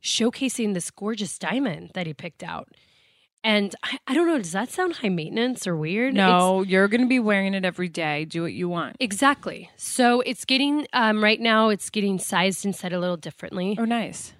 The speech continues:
Speaker 1: I get to actually pick it up, I think, tomorrow, Artemis. Um, but it's so beautiful. You know, and I, I just love diamonds that are very timeless and classic. Um,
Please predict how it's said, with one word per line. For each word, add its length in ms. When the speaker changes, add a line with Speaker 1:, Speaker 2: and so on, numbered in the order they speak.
Speaker 1:
I 140
get 300
to 140
actually 540
pick 200
it 60
up, 160
I 60
think, 260
tomorrow, 600
Artemis. 640
Um, 520
but 280
it's 160
so 420
beautiful. 920
You 120
know, 100
and 80
I, 220
I 140
just 280
love 440
diamonds 440
that 120
are 80
very 400
timeless 720
and 160
classic. 800
Um, 460